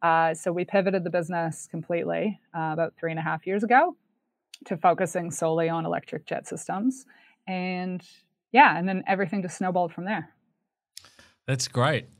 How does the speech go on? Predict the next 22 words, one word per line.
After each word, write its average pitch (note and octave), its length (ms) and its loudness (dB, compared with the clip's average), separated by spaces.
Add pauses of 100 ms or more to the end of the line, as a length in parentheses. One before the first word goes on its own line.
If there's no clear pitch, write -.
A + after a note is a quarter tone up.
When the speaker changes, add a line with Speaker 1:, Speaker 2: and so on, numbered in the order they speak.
(140)
Speaker 2:
Now, F#3 340 4
for - 180 -4
those F3 300 2
that F#3+ 120 -2
aren't E3+ 240 -2
familiar, C#3 520 0
how B2+ 360 2
the, B2+ 320 -2 (240)
um, A#2 340 -4
how C3 240 2
boat B2 320 2
builders A#2 400 -2
sort A2 160 -6
of G2+ 140 -6
operate A2 640 0
and, G2+ 420 -2
and G#2+ 200 0
why A#2 260 2
it A#2 80 -6
makes G#2+ 340 -4
sense A2+ 280 -6
for, G#2+ 500 -2